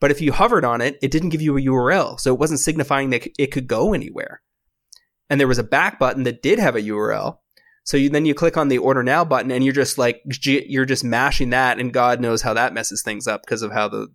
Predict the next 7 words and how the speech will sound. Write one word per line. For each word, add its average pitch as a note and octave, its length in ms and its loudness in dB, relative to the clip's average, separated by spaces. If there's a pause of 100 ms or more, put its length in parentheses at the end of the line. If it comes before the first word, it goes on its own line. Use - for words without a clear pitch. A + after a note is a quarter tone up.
(140)
the A#2 100 -4
thing A2 220 -8
is G#2+ 80 -10
structured. G#2+ 440 -6 (540)
And B2+ 220 0
then A#2+ 460 -2 (1040)
I, C3 240 0